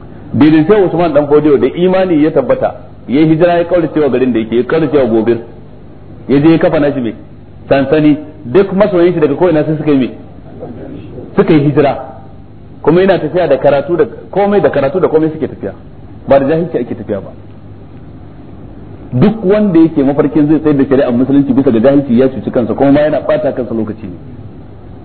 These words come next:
Akwai kuma matasan da suke ganin kai zagi shine jarunta, ka zagi wane, ka zagi wane, ka zagi wane, ka kafirta kowa shine jarunta.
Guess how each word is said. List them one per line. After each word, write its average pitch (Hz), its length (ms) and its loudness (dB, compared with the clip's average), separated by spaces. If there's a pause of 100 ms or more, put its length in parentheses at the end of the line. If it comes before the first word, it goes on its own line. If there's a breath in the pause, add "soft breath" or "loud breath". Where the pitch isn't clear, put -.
(880)
Akwai - 260 2
kuma 190 140 2
matasan 185 360 2
da 156 80 -4
suke 139 180 -8
ganin 139 240 0
kai 139 220 0
zagi 147 380 -2
shine 143 240 -4
jarunta, 113 680 -4
ka 123 120 0
zagi 123 260 2
wane, 156 340 2
ka 123 100 -8
zagi 123 260 0
wane, 151 300 0
ka 123 100 -4
zagi 131 260 0
wane, 156 300 2 (520)
ka 127 100 -8
kafirta 143 440 -2
kowa 165 340 -2
shine 160 200 0
jarunta. 117 640 -2